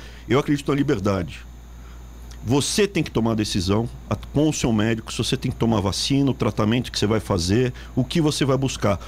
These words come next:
O médico f-, estudou pra isso, ele tem essa responsabilidade, e não um senador desqualificado qualquer, que eu, pra começar, na melhor das,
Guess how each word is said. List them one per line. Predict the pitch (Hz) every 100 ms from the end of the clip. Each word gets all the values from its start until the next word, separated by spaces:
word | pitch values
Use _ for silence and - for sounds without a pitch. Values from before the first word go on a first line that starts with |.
| -
O | 151
médico | 151 165 190 170 -
f-, | - -
estudou | - - 180 139 151 147
pra | 160 147
isso, | 139 135 - -
ele | 147 190 147
tem | - 120
essa | -
responsabilidade, | 117 107 120 113 117 123 117 135 123
e |
não | 139 170
um | 160
senador | - 143 131 101 113
desqualificado | 101 - 110 107 - - 110 98 85 80 - -
qualquer, | - 113 - 117 113 - - - - - - - -
que | - 113
eu, | 113 98 82 - 90
pra | - 113
começar, | - 143 139 - - 104
na | 98
melhor | 101 113
das, | 123